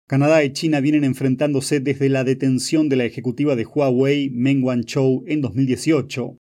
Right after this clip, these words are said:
y la posterior detención de dos canadienses acusados de supuesto espionaje por parte de Beijing como represalia.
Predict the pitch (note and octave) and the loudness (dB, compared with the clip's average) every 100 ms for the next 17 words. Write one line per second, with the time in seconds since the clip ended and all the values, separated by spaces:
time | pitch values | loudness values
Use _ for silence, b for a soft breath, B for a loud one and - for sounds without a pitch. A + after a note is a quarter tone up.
0 | _ D3 D3+ D3 D3 - D3+ E3 D#3 C#3 | _ 0 0 0 -2 -2 0 0 0 -2
1 | C#3+ B2+ - D#3 C3+ C3+ C#3 E3 C#3 B2+ | 0 0 0 0 2 0 -2 -4 -2 0
2 | C#3 C3 C3+ B2+ - C3+ C3+ C3+ D#3 C#3+ | 0 0 -2 -4 -6 -6 -6 -4 -2 0
3 | C#3 C#3+ C3+ C3 C3+ D#3+ C#3+ D#3 C3 - | 0 -2 -4 -4 -2 -2 -2 -2 -2 -2
4 | C#3 C3 B2+ D3+ D3+ C#3+ C#3 A#2 - C#3+ | -2 0 0 -2 -4 -4 -4 -6 -2 -2
5 | C#3+ C#3 A#2+ A2+ A2 - D#3 C#3 A2 F#2+ | 0 -2 -2 0 -2 -2 0 2 0 -4
6 | B2 A#2+ A#2+ A#2 C3 F#3 B2 G#2+ - | -4 -2 -2 -4 -4 -4 -4 -6 -14